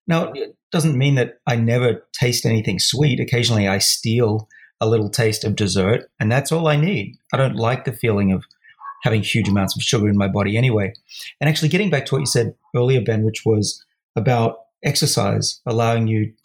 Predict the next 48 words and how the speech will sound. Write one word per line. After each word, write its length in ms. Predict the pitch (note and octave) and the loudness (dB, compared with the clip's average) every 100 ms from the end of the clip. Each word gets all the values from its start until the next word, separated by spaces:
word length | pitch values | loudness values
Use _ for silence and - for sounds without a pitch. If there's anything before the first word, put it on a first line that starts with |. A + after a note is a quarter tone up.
| _ _ - | _ _ -4
to 80 | A2+ | 0
get 140 | B2+ | 0
used 340 | A2+ C3 - | 2 0 0
to 140 | - A2 | 0 0
it 80 | - | 0
and 100 | A#2 | -2
eventually 480 | A2 A#2 A2 A2+ A2 | 0 0 0 0 0
feeling 420 | - A#2+ A2 G#2+ | 2 2 2 0
pleasure 360 | G#2 A#2+ A#2 B2 | 0 0 2 0
from 240 | - A#2 | 0 0
it. 160 | A2 - - - _ - | 0 -2 -14 -20 _ -2
The 80 | |
same 420 | C#3+ - G3 B3+ G3+ | -2 0 -2 0 -2
is 180 | C#3 | 0
actually 320 | C#3+ C3+ C3+ A#2+ | 0 0 -2 -2
true 320 | - C3+ C3 | 0 2 2
for 140 | - | 0
not 300 | B2+ C3+ - | 0 0 0
eating 320 | D3 B2+ A2+ | -2 0 0
three 200 | G#2 A#2+ | 0 0
meals 280 | A2 A2 F#2+ | 2 2 0
a 40 | F#2+ | -2
day. 400 | C#3+ B2+ G#2 G#2+ | 0 0 0 -2
I've 320 | A#2+ A#2+ A2 - - | 0 0 -2 -12 -4
increasingly 680 | C3+ - C3+ - C3 A2 G#2+ | -2 2 0 2 0 2 0
reduced 440 | G#2 G2 A2+ A2 | 0 0 0 0
the 80 | A2+ | 0
amount 380 | G#2 G2+ G#2 G#2 - | 2 2 0 -2 -4
of 360 | G2+ G2+ G2 - - | 0 0 -2 -10 -18
food 260 | - C#3+ C3 | -8 -2 0
that 100 | A#2+ | 0
I'm 160 | G#2+ A#2+ | 0 2
eating, 280 | C3 A2 | 2 2
but 80 | G2+ | 0
also 500 | B2 B2+ - G#2+ G#2 - - | 0 0 0 0 0 -4 -6
the 80 | |
frequency. 720 | A2 - B2+ B2 G#2 - F#2+ F#2+ _ _ _ _ - | -2 2 2 2 0 0 0 -2 _ _ _ _ -4
I've 140 | B2 | 0
always 520 | C3 B2 G#2+ G2 - - | 2 2 0 -2 -6 -2
avoided 500 | G2+ G#2+ G#2 G2 F2+ | 0 2 2 0 0
breakfast 520 | G#2+ G#2 - G#2+ - | -2 -2 -2 -2 0
as 120 | G2+ | 0
much 220 | G#2+ - | 0 0
as 100 | G#2+ | 0
I 120 | G2+ | -2
could. 280 | G2 - G2+ | -2 0 0
I 60 | G2 | 2
don't, 240 | G2 F#2+ | 0 -2